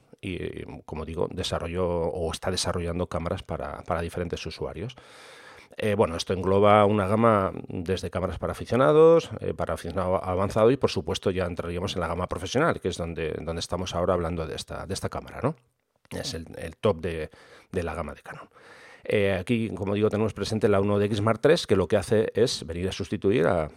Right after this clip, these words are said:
a, bueno, a su, a su, vamos a decir, entre comillas, a su hermana, la uno D X Mark dos. Eh, bueno, nos puede surgir una pregunta en este momento, ¿no? ¿Por qué Canon lanza una nueva D S L R ahora que estamos en el mundo de las mirrorless, las sin espejo y demás? Bueno,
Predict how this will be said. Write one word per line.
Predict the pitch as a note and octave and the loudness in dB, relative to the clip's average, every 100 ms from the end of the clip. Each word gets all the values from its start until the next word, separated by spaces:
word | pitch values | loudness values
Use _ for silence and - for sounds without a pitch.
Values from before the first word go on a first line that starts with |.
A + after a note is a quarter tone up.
| _ - | _ -8
a, | F#2 E2 | -4 -2
bueno, | G#2+ C#3+ B3+ | 0 0 0
a | - | -2
su, | - F#2 D#2+ D#2 C2+ - | -2 -4 -4 -6 -8 -6
a | - | -6
su, | - F#2+ F2 - E2+ E2+ - | -2 -2 -2 -4 -4 -6 -2
vamos | G2+ G#2 | 0 2
a | G#2 | 0
decir, | G#2 | 0
entre | F#2+ F#2+ | 0 0
comillas, | - G2 A2+ - | 0 2 2 2
a | G2 | -2
su | - | 0
hermana, | F2+ F#2+ G#2 C3 G#2 | 0 2 4 4 4
la | F2 | 2
uno | F2 | 0
D | D#2 | -4
X | D#2 E2 | -6 -8
Mark | E2 C#2 | -8 -6
dos. | E2 - - - - - - - - - - | -8 -10 -20 -20 -20 -20 -20 -20 -20 -14 0
Eh, | B2 B2 A#2 A2+ | 4 6 6 6
bueno, | A2+ G#2+ D#3+ G#2+ | 2 4 6 6
nos | - | 4
puede | C#3+ D#3 | 6 6
surgir | D3+ - C3+ | 4 4 4
una | B2 A2 | 6 6
pregunta | G#2 A#2 A#2 G#2 | 6 6 4 2
en | G#2 | 0
este | - | 2
momento, | G2 A#2+ G#2+ | 4 4 4
¿no? | G#2 D#3 | 2 4
¿Por | A2 G2 | 4 2
qué | - A#2 A#2 | 4 6 6
Canon | A#2+ A2+ A2+ | 4 4 4
lanza | G#2+ A#2 A2+ | 4 2 2
una | G#2+ G#2 | 4 4
nueva | G#2 G2+ G2 G2+ | 6 6 6 4
D | G2 | 2
S | G2+ G#2 | 2 4
L | G2+ | 2
R | - G2+ | 6 6
ahora | F#2 F#2 | 6 4
que | |
estamos | - G2 G2 F#2+ | 0 -2 -2 -2
en | F2+ | -4
el | |
mundo | F#2 F#2+ F#2+ | -4 2 4
de | F#2+ | 4
las | F#2+ G#2 | 0 0
mirrorless, | A#2 A2 A2+ A#2+ | 0 2 4 4
las | F#2 - | 4 -10
sin | - | -14
espejo | - B2 B2 - B2+ C3 | -8 -6 -4 2 4 4
y | |
demás? | E2+ D2+ - | 2 -6 -6
Bueno, | G2 | -6